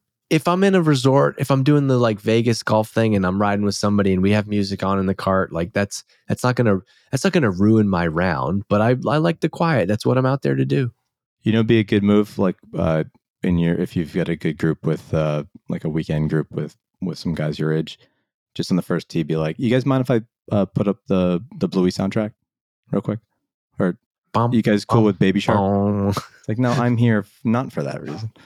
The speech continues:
Speaker 1: <laughs> "You guys cool if I put a podcast on?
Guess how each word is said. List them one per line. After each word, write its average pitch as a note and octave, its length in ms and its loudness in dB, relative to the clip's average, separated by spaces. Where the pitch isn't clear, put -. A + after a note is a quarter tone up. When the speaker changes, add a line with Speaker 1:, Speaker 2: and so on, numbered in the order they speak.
Speaker 1:
<laughs> - 20 -4
"You C3+ 80 4
guys C#3 200 2
cool C#3 160 2
if C3 80 0
I A#2+ 60 2
put A2 180 2
a G2+ 60 2
podcast G2+ 680 -4
on? C3+ 140 0